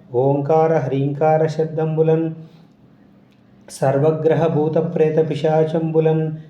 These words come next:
గాలి దయ్యంబులన్, నీదు వాలంబునం జుట్టి, నేలంబడంగొట్టి, నీ ముష్టి ఘాతంబులన్, బాహుదండంబులన్, రోమకండంబులన్ ద్రుంచి, కాలాగ్ని రుద్రుండవై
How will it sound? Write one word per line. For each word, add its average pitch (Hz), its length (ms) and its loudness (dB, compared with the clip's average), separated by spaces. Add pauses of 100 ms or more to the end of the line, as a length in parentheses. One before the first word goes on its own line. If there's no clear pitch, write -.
(260)
గాలి 139 340 2
దయ్యంబులన్, 156 840 0 (400)
నీదు 139 360 0
వాలంబునం 156 840 0
జుట్టి, 160 540 -4 (300)
నేలంబడంగొట్టి, 156 1300 -2 (420)
నీ 143 280 0
ముష్టి 156 360 -2
ఘాతంబులన్, 160 720 0 (380)
బాహుదండంబులన్, 156 1120 0 (400)
రోమకండంబులన్ 156 1200 -2
ద్రుంచి, 160 460 -2 (400)
కాలాగ్ని 156 600 0
రుద్రుండవై 156 960 0